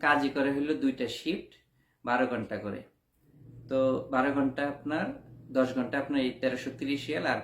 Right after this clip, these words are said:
প্লাস আরও দুই ঘন্টা ওভারটাইম করতে পারবেন। তাতে সব মিলে হয়তো আপনার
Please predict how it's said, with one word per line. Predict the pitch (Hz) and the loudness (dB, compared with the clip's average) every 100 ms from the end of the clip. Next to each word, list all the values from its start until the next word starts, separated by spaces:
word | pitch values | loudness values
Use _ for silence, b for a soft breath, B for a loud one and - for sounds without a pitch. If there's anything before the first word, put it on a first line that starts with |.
| - | -2
প্লাস | 113 113 | -2 0
আরও | 131 117 | -2 -4
দুই | 117 - 113 | -4 -6 -8
ঘন্টা | 117 110 117 | -6 -4 -4
ওভারটাইম | 117 107 107 98 | -4 -6 -8 -10
করতে | 95 - | -12 -10
পারবেন। | 98 101 98 | -8 -8 -4
তাতে | 131 131 143 | -4 -4 -6
সব | - 139 | -6 -4
মিলে | 135 135 135 | 0 0 0
হয়তো | 123 120 131 | -4 -6 -8
আপনার | 120 311 196 | -8 -2 -2